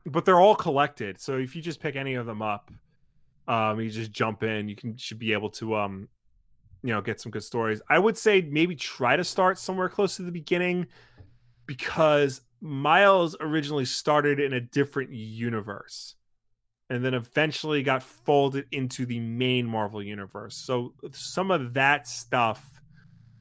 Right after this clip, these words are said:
might be confusing to you if you don't have a good concept of, like, the multiverse or, like, the origins of Miles's world and things like that. But then again, just watch Into the Spider-Verse and you'll have a basic concept of it.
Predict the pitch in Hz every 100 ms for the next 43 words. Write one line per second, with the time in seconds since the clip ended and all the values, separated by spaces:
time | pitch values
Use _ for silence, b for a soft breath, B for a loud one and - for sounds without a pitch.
0 | b - 123 120 123 120 127 127 113 123
1 | 120 104 110 101 113 104 98 98 123 -
2 | 117 113 104 104 - - 123 113 117 117
3 | - 110 107 107 127 120 - 123 110 110
4 | - 101 104 - - _ - - 120 120
5 | 113 - 107 107 95 - 117 107 113 101
6 | - - 131 110 107 110 101 101 101 98
7 | 98 98 92 98 95 95 92 95 95 -
8 | 95 - _ _ _ _ _ _ _ _
9 | _ _ _ _ _ _ _ _ _ -
10 | 151 202 196 196 160 185 175 175 170 160
11 | 139 151 147 127 120 - 127 117 123 117
12 | - - 123 120 117 104 101 - 98 -
13 | _ - - -